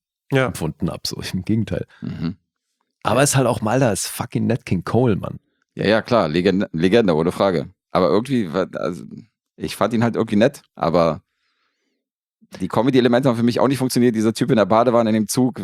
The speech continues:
Speaker 3: war halt, fand ich halt nicht lustig, so, weißt du, ist
Speaker 1: Ja,
Speaker 2: Ja,
Speaker 3: halt alles
Speaker 2: stimmt.
Speaker 3: so, ja, okay, ist halt vielleicht damals lustig gewesen. Also, und er war halt,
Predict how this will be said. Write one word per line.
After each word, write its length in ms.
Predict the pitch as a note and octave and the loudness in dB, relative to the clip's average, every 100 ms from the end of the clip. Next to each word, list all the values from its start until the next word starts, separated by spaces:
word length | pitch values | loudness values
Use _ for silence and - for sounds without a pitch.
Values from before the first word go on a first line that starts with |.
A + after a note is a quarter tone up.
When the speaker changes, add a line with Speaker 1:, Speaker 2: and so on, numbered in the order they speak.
| C2+ C#2 - | -14 -16 -2
Speaker 3:
war 160 | G2+ | 0
halt, 160 | A2+ G2+ | 0 -2
fand 200 | - A#2 | -4 -2
ich 80 | B2 | -2
halt 140 | A#2 | -2
nicht 120 | A#2 | 0
lustig, 360 | A#2 C#3+ F2 C#2+ | 0 0 0 -2
so, 160 | G#1+ | -2
weißt 200 | C#2 D#2 | -2 0
du, 40 | F#2 | 0
ist 80 | A2 | 0
Speaker 1:
Ja, 60 | |
Speaker 2:
Ja, 20 | G2+ | 2
Speaker 3:
halt 80 | |
alles 200 | F#2 A2 | 2 0
Speaker 2:
stimmt. 360 | - A2+ F#2 E2 | 2 0 0 -4
Speaker 3:
so, 40 | F2+ | 2
ja, 200 | G#2 A2+ | 4 4
okay, 360 | G2+ B2+ A2 | 2 2 2
ist 180 | D2 - | 2 0
halt 280 | G2+ F2+ - _ _ _ _ _ _ _ | -2 -2 -14 _ _ _ _ _ _ _
vielleicht 380 | - - A2 | -4 -2 2
damals 300 | A2 A#2 F#2+ | 2 2 0
lustig 320 | - D#2+ G#2 - | -2 -4 -4 -4
gewesen. 720 | F#2 G2 G#2 G2 F2 - - _ _ _ _ _ _ _ - | 0 2 2 -2 -4 -10 -20 _ _ _ _ _ _ _ -4
Also, 280 | G2 F#2+ | 0 2
und 240 | F2 F2+ - | 2 -2 -10
er 200 | B2 F#2 | -6 0
war 160 | A#2+ | 2
halt, 200 | A#2 F2+ | 2 -2